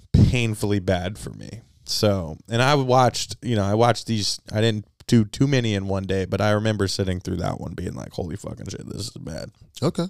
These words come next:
Speaker 1: <clears throat> So where, what, what, what you got at number eleven, bud?
Speaker 2: Number eleven, <laughs> we have
Speaker 1: <laughs> And check the data.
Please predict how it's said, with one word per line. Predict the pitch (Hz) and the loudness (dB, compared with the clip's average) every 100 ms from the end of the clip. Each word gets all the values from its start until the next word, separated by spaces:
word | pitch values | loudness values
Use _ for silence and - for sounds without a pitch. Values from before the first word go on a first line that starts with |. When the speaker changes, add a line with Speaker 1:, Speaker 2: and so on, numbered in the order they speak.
| - _ _ - - - 120 | -8 _ _ -20 -20 -12 0
Speaker 1:
<clears throat> | 247 214 156 | 4 4 4
So | 123 139 | 4 6
where, | 156 147 | 8 8
what, | 156 175 | 6 6
what, | 165 156 | 4 4
what | 175 - | 2 4
you | |
got | 208 214 | 2 2
at | |
number | 214 196 | 4 6
eleven, | 147 196 196 101 | 8 6 4 0
bud? | 104 123 - _ _ - - 107 | -2 -2 -6 _ _ -10 0 4
Speaker 2:
Number | 139 208 214 214 | 6 6 4 4
eleven, | 160 180 180 120 104 147 190 233 117 90 127 247 240 _ _ _ _ | 0 0 2 2 2 4 4 4 4 6 6 6 4 _ _ _ _
<laughs> | _ _ _ _ | _ _ _ _
we | 87 98 113 | -4 -2 0
have | 95 82 80 123 220 - - - - 151 - 151 - 143 | -2 -4 -4 -6 -2 2 4 2 0 0 2 -2 2 0
Speaker 1:
<laughs> | - | 0
And | 123 | -2
check | - 123 - | 0 0 0
the | |
data. | 139 175 185 | 4 6 6